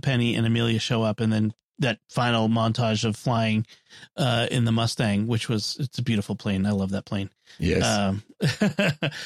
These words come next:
Speaker 1: so, um, any final thoughts? Anything we didn't touch on that you wanted to make sure we, we hit,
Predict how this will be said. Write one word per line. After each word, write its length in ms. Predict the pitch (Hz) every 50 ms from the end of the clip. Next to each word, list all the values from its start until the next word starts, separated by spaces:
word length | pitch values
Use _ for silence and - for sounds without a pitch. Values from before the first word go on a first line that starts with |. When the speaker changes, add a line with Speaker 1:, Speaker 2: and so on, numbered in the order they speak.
| - - - - -
Speaker 1:
so, 360 | - - - 202 196 190 202 -
um, 640 | - 185 180 180 180 180 180 180 180 180 175 170 - - _ _ _ _ _ _ _
any 260 | - 220 262 320 330 294
final 380 | - - 247 254 302 311 254
thoughts? 340 | - - 262 254 254 - -
Anything 300 | 233 233 240 220 233 233
we 80 | 220 220
didn't 220 | 226 220 208 -
touch 180 | 214 220 - -
on 140 | 226 214
that 120 | 202 156 -
you 80 | 208
wanted 160 | 196 202 202 196
to 40 | 196
make 160 | 190 196 185
sure 160 | - - 202
we, 300 | 190 190 190 185 190 214
we 180 | 196 175 180 175
hit, 220 | 165 190 196 185